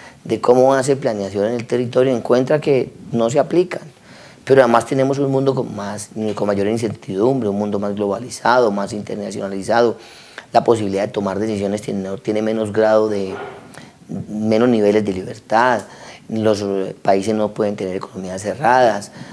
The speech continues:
así que está más sometido uno a otro tipo de fenómenos que anteriormente no estaba sometido en la década del sesenta.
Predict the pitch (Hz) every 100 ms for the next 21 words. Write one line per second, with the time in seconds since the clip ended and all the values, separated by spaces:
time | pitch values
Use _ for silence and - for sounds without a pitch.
0 | - 107 110 113 113 110 113 104 98 101
1 | 104 104 107 - 101 - 104 110 113 104
2 | 98 98 98 107 113 117 104 98 95 92
3 | 104 101 - 101 98 - 104 101 95 101
4 | 104 101 90 113 107 101 117 143 127 -